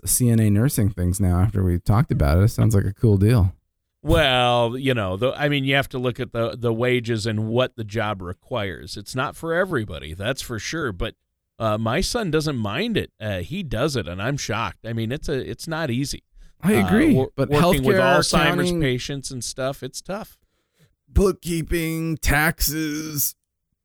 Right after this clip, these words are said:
Speaker 1: I mean, there's so many things
Speaker 2: Yeah.
Speaker 1: that people need help in. I mean,
Speaker 2: Oh, yeah.
Speaker 1: good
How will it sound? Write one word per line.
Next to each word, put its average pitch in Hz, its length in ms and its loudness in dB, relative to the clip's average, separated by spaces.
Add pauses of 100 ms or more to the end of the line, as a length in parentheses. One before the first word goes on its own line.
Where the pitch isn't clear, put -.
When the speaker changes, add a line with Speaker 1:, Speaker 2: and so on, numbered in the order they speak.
(200)
Speaker 1:
I 185 60 -2
mean, 180 140 4
there's 180 180 4
so 220 160 4
many 220 240 4
things 165 500 0 (380)
Speaker 2:
Yeah. 82 260 -10 (280)
Speaker 1:
that 151 180 0
people 151 300 4
need 139 160 4
help 131 280 4
in. 80 260 -2 (360)
I 147 60 -2
mean, 160 140 4
Speaker 2:
Oh, 131 40 4
yeah. 120 260 0 (380)
Speaker 1:
good 180 60 0